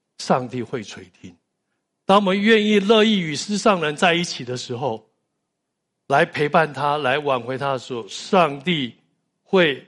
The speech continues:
与我们同在，不是要惩罚，乃是要得回，不是要追讨，乃是要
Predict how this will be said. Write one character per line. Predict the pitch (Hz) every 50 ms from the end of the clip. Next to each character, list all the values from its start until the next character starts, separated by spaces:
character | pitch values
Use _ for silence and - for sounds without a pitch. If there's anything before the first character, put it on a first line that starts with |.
| _ -
与 | 143 135 139 147
我 | 156 143 127 117
们 | 107 104 101 87 85 _ _ _ _
同 | - - - 104 87 90 95
在， | 90 - - 85 - - _ _ _ _ _ _ _ _ _ _ _ _ _ _ _ _ _ _ _ _ _ _ _ _ _
不 | - 123
是 | 120 113 - - 147 135 131
要 | 135 131 123 110 98 -
惩 | - - - 104 - _
罚， | - 107 92 82 90 _ _ _ _ _ _ _ _ _ _ _
乃 | - 110 104 101
是 | - - 123 117
要 | 120 107 95 95 - -
得 | - 87 90 92
回， | - - _ _ _ _ _ _ _ _ _ _ _ _ _ _ _ _ _ _
不 | - 131
是 | 131 - 190
要 | 185 190 185 170
追 | - - 220 202 214
讨， | 190 - 160 123 104 104 - _ _ _ _ _ _ _ _
乃 | - 131 113 101 92
是 | 90 - - - 127 117
要 | 113 117 110 98 90 92